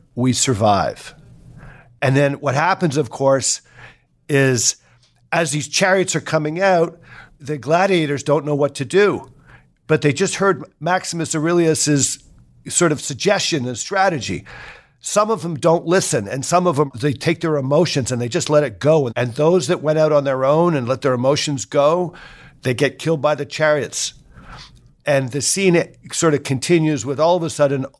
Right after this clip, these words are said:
the gladiators pulling together and forming a strategy. And they listen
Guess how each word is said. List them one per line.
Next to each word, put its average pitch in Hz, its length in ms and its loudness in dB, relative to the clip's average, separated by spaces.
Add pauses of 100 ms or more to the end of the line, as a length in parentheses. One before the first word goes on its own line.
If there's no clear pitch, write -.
the 139 100 -4
gladiators 127 640 0
pulling 135 540 0
together 113 720 -2 (340)
and 123 180 -2
forming 131 560 -2
a 104 60 -8
strategy. 110 840 -4 (720)
And 131 180 0
they 120 140 -4
listen 131 760 0